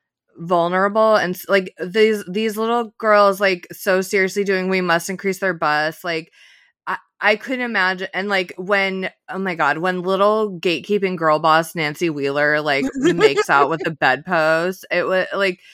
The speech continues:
Speaker 1: she is committed. These actors are committed. It's, I, I can't im-, like, as, as a kid that age, I couldn't imagine doing that without, you know, shriveling of embarrassment, which is why,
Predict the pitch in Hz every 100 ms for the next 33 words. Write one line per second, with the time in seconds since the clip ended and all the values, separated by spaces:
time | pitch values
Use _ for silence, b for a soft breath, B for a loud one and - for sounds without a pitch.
0 | B B - - 240 240 - - 214 196
1 | 185 185 160 156 180 - - 175 180 196
2 | 190 180 - 196 180 170 160 165 160 156
3 | 165 160 - - - 180 185 _ b b
4 | b _ _ - 190 202 214 220 170 196
5 | 185 185 190 165 185 185 185 _ 170 185
6 | 185 185 208 180 175 165 175 175 202 180
7 | 165 165 160 156 175 160 156 151 151 -
8 | _ _ _ 170 - 180 165 156 151 156
9 | 143 143 - _ _ _ _ _ 180 185
10 | 170 156 147 135 - 170 151 147 143 143
11 | 143 151 139 127 139 - 135 135 - b
12 | b - 165 170 160 165 151 151 147